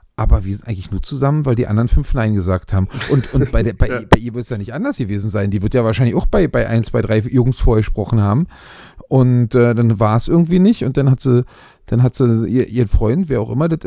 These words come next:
Speaker 1: ist, äh, ihr, ihr genommen. Und ob er jetzt wirklich erste Wahl ist, hm, glaub ich nicht.
Speaker 2: Hm, ich denk, denke auch,
Speaker 1: Das
Speaker 2: das kommt
Speaker 1: irgendwie
Speaker 2: sehr
Speaker 1: nicht
Speaker 2: selten vor.
Speaker 1: Ni-, nicht so, wie Disney uns die Liebe verkauft,
Speaker 2: Na, auf gar
Speaker 1: oder?
Speaker 2: keinen Fall.
Speaker 1: Oder
Speaker 2: Ja,
Speaker 1: hier mit
Speaker 2: nee.
Speaker 1: der, der, der, der echt,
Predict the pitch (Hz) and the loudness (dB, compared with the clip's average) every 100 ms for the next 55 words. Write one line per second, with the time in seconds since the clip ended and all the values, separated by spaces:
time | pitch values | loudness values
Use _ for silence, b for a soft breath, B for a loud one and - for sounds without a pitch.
0 | 196 - - 110 123 120 - 131 123 - | -4 -4 -4 2 4 4 2 -2 -2 0
1 | 131 120 107 165 202 131 131 131 - - | 2 4 4 2 2 2 0 -4 -12 -12
2 | - - 98 - 98 127 120 - - 101 | -2 0 0 -4 -6 -6 -14 -16 -14 -12
3 | 92 95 120 156 - 143 151 208 285 277 | -10 -8 -6 -6 -8 -12 -10 -8 -8 -12
4 | 240 185 175 165 110 - - b _ 110 | -10 -4 -4 -2 -4 -6 -18 b _ 0
5 | 104 107 - 107 104 104 65 - 101 120 | 0 -2 0 0 0 -2 -4 -4 -4 -2
6 | 107 196 185 208 - - 98 101 - _ | 0 0 0 0 -4 -6 -6 -6 -8 _
7 | _ _ _ _ _ _ _ _ _ 143 | _ _ _ _ _ _ _ _ _ -2
8 | 135 147 180 277 165 123 104 123 - 131 | 0 0 0 -2 0 -2 0 -2 2 0
9 | 113 107 123 107 110 101 110 - 101 - | 0 0 0 2 0 -2 -4 0 0 0
10 | - - 185 220 269 160 123 117 120 110 | -4 -4 -2 -2 -2 -2 -2 0 2 2
11 | 110 - 50 - 123 110 117 127 120 127 | 0 -2 -8 0 0 2 0 0 0 -2
12 | 113 120 - | 0 -2 -4